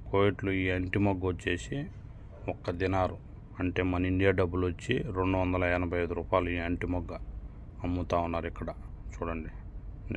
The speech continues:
సూపర్ మార్కెట్లో. అదే మన ఇండియాలో అయితే పారేస్తారు దీన్ని. అట్లాంటిది ఒక్క దినార్కు సేల్ చేస్తా ఉన్నారు కువైట్లో, అంటే రెండు వందల ఎనభై ఐదు రూపాయలు. ఓకే ఫ్రెండ్స్,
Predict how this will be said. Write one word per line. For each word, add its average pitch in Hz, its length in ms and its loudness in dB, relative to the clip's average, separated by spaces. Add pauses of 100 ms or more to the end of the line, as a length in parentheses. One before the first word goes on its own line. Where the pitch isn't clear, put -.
(120)
సూపర్ 92 340 0
మార్కెట్లో. 87 580 2 (800)
అదే 95 200 4
మన 95 260 2
ఇండియాలో 98 320 8
అయితే 92 300 6 (680)
పారేస్తారు 90 640 4
దీన్ని. 85 260 -4 (460)
అట్లాంటిది 92 640 2 (120)
ఒక్క 90 360 -2
దినార్కు 92 380 4
సేల్ 90 240 2
చేస్తా 85 380 0
ఉన్నారు 82 300 -4
కువైట్లో, 82 400 -2 (460)
అంటే - 240 0
రెండు 92 240 2
వందల 90 260 2
ఎనభై 87 280 0
ఐదు 85 160 -2
రూపాయలు. 82 360 -4 (720)
ఓకే 90 240 0
ఫ్రెండ్స్, 98 340 0